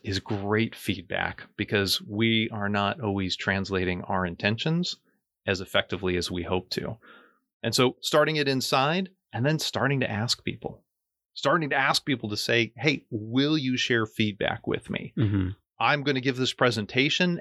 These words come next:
Speaker 1: Afterwards, I'd love for you to give me some feedback
Speaker 2: Right,
Speaker 1: on
Speaker 2: right.
Speaker 1: things that I did good and things that I can improve on."
Speaker 2: Right,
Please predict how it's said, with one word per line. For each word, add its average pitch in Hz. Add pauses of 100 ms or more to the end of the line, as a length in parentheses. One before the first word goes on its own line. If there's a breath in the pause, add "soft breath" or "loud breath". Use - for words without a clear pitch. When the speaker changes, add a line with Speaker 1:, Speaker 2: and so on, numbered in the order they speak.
Speaker 1:
Afterwards, 113
I'd 120
love 117
for -
you 117
to 107
give 104
me 110
some 98
feedback 147
Speaker 2:
Right, 101
Speaker 1:
on 107
Speaker 2:
right. -
Speaker 1:
things 131
that 139
I 127
did 113
good 202
and 101
things 117
that 113
I 107
can 104
improve 98
on." -
Speaker 2:
Right, 95